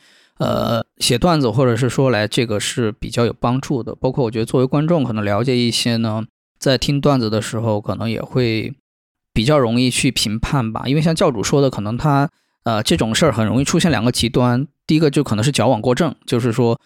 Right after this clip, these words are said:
呃，我们都是讲地铁安检的这个话题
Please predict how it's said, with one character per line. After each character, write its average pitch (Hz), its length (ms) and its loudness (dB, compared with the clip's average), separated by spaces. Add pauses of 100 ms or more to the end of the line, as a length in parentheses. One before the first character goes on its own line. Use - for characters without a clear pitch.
(260)
呃， 139 140 2
我 123 100 2
们 113 140 2
都 175 160 4
是 190 100 4
讲 90 280 -4 (100)
地 151 140 -2
铁 - 340 -4
安 175 160 2
检 151 300 -2
的 - 120 -6
这 123 160 -2
个 117 140 -2
话 139 240 0
题 101 460 -6